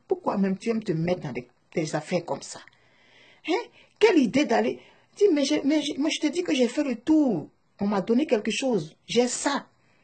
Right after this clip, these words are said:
Il dit, « Mais c'est quoi ? » Il dit, « Mais si tu veux là,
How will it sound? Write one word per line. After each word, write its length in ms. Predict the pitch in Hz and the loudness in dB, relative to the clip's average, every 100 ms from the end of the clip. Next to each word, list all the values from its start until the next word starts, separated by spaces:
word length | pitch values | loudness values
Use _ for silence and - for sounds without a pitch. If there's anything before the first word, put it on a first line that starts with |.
| _ _ _ _ | _ _ _ _
Il 80 | 277 | -12
dit, « 120 | 277 | -2
Mais 100 | 202 | 0
c'est 280 | 156 143 - | 0 -6 -8
quoi ? » 240 | - 156 - - _ _ _ _ _ _ _ _ _ _ _ _ _ _ - _ _ _ _ _ _ | -8 -6 -8 -18 _ _ _ _ _ _ _ _ _ _ _ _ _ _ -20 _ _ _ _ _ _
Il 40 | |
dit, « 100 | 240 240 | -2 0
Mais 220 | 156 - _ _ _ _ _ _ | 0 -6 _ _ _ _ _ _
si 160 | - 359 | -2 0
tu 140 | 214 | 0
veux 240 | 156 170 165 | 0 2 2
là, 160 | 139 | 0